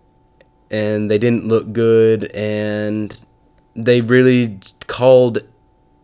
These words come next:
bad pitches consistently. But it was consistently for both teams.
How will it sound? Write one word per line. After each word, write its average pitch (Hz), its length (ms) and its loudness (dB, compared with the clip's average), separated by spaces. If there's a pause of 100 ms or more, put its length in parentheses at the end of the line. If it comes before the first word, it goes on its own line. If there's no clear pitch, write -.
(380)
bad 117 460 0
pitches 110 460 0
consistently. 95 580 -4
But 107 200 0
it 135 60 2
was 135 140 2
consistently 143 720 0
for 127 140 -4
both 101 360 0
teams. 113 640 -2